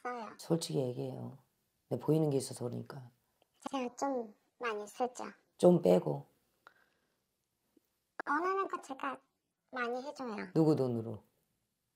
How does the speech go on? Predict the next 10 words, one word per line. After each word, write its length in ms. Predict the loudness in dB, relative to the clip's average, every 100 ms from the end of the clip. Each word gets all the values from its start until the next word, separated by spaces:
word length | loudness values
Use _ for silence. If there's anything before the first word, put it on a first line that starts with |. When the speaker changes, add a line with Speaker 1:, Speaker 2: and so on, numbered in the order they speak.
| _ _ _ _ _ _ _ _ _ -20 _ _ _
Speaker 1:
남편 400 | 4 4 4 2
돈이죠. 360 | 2 -4 -6 -6 -4 -4 -4 -2 -2 -4 _ _ _ -6
<laughs> 440 | -2 -2 -4 -10 _ _ _ _ _ _ _ _ _ _ _ _ _ _ _ _ _ _ _ _
Speaker 2:
팔팔한 440 | 0 2 4 4
게 60 | 4
좋아? 400 | 2 0 0 -2 _ _ _ _ _ _ _ _ _ _ _ _ _
어? 60 | 8 8 4 -14 _ _ _ _ _ _ _ _ _ -12
아니, 120 | -10
미쳐가는구나, 600 | -10 -12 -8 -8 -6 -8
그냥. 240 | -10 -14